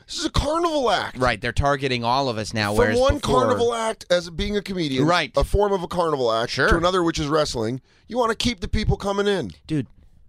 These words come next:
Speaker 2: people pay money to just sit down as you stand up and tell jokes.
Speaker 1: It's
Speaker 2: That's not the
Speaker 1: dumb.
Speaker 2: biggest carny thing I've ever heard.
Speaker 1: Do you know what those guys do? Throw each other around.
Speaker 2: <laughs>
Speaker 1: You know what's gonna be watching them do that?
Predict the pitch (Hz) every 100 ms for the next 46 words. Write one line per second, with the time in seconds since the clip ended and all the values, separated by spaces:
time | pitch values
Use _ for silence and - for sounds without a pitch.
0 | - - 175 180 - 131 135 127 120 120
1 | 90 - 117 117 - - 143 131 123 104
2 | 98 - 110 120 117 120 117 117 107 107
3 | 113 107 113 101 - 110 160 160 - 135
4 | 131 151 147 - - 143 139 135 135 131
5 | 127 120 113 135 120 95 139 180 185 175
6 | 151 156 185 180 180 196 - 139 143 147
7 | - 135 123 113 110 104 220 214 185 156
8 | - 170 139 165 175 175 165 143 143 160
9 | 180 170 170 165 185 196 190